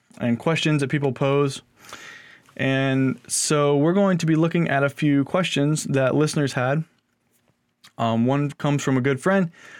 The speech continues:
who says, "What does a modern American patriot look like?"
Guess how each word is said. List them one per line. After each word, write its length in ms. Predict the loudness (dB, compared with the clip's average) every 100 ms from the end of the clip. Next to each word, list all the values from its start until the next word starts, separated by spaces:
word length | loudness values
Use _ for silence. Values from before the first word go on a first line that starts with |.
| -20 -12 -2
who 120 | 0
says, 300 | 2 2 2
"What 180 | 0 2
does 160 | 0
a 40 | 2
modern 400 | 2 2 2 2
American 440 | 2 2 0 -2
patriot 600 | -2 -2 -2 -2 -4 -4
look 200 | -6 -6
like?" 360 | -6 -8 -10